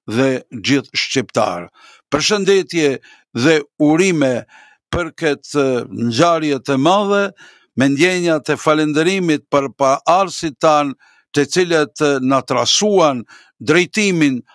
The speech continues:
apo orientimin ton perëndimor evropian dhe na i dhan mundësien që edhe ne,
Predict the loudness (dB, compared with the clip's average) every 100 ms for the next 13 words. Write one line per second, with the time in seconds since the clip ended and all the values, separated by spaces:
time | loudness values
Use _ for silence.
0 | _ -2 0 0 -4 -2 -2 0 0 0
1 | -2 -2 -2 0 0 -2 0 2 2 0
2 | -6 _ _ _ -6 -4 -2 -4 -2 0
3 | 2 2 2 0 -6 _ _ -2 0 2
4 | -2 -2 0 0 0 -2 -10 _ _ -4
5 | -2 0 0 -2 0 0 -2 -4 -4 -4
6 | -2 0 0 -2 -8 _ _ -4 -2 0
7 | -2 0 0 0